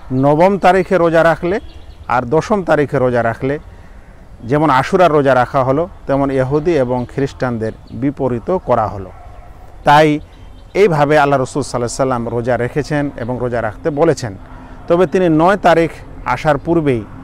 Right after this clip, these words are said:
মানে আগামী বছর আসার পূর্বে তিনি মারা গেছেন। এ কারণে আল্লাহ রসুল সাল্লাল্লাহু আলাইহি ওয়াসাল্লাম যেটা ইচ্ছা করে গেছেন, সেটা পালন করা এবং সেটা মানা হচ্ছে একটি সুন্নাহ। তাই আমাদেরকে এই তারিখে, এই দিনে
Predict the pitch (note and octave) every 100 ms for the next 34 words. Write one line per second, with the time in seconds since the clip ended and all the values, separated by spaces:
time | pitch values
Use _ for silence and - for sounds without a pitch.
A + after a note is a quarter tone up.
0 | - B2 B2+ B2+ B2+ C#3 D#3+ C#3+ D3 C#3+
1 | A#2+ - C3 D3 C#3+ D3 C#3+ C3 A#2+ A#2
2 | G#2+ A2+ B2 - F#2+ - - - - -
3 | - - - - - D#3 A3 G#3+ F#3 E3
4 | G3 - C#3 D#3+ - G#3 F#3 E3+ E3 D#3
5 | D3 C#3 C#3 C#3 - F#3 E3 C#3+ B2+ A#2+
6 | C#3+ C#3 C#3+ - - - C#3+ C3 - A#2
7 | C3 C#3+ C3 B2 B2 - - A#2 A#2+ B2+
8 | - C3 A#2 A2 A2 A#2+ C3 A#2+ - G#2+
9 | - G#2+ - C#3+ G#2 F2+ - - - -
10 | C#3 C3+ B2+ D3 D3 C#3 D#3 D3+ C3+ B2
11 | - A#2+ C3+ - C3 A#2 A#2 C#3+ A#2